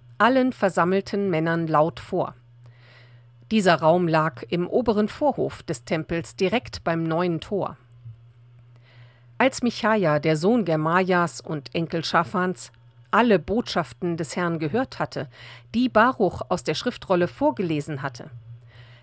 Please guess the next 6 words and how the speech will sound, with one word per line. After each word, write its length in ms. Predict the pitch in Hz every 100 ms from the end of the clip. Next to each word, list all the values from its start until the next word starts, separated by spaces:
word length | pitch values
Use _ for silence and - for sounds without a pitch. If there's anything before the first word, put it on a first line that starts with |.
| - -
ging 180 | 240
er 220 | 277 247 262
zum 220 | 269 262
königlichen 580 | 262 254 247 254 262 247
Palast 460 | 262 254 240 -
hinunter, 520 | 180 151 147 - 131